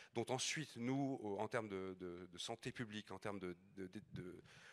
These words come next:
de prévention publique, on va se servir ? Est-ce que c'est discutable ? Est-ce que c'est accessible ? Est-ce que c'est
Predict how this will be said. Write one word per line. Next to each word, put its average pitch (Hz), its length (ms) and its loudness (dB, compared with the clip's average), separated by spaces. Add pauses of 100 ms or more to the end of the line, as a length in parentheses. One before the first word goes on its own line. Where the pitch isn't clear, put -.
(120)
de 101 80 -2
prévention 120 380 2
publique, 117 340 -4
on 101 80 0
va 120 320 8
se - 160 -4
servir ? 113 380 0
Est-ce 113 120 2
que 120 60 -4
c'est 117 120 0
discutable ? 127 520 2
Est-ce 131 100 -4
que - 100 -12
c'est - 140 -4
accessible ? 143 460 -2
Est-ce 127 100 -2
que 117 80 -8
c'est 113 220 -4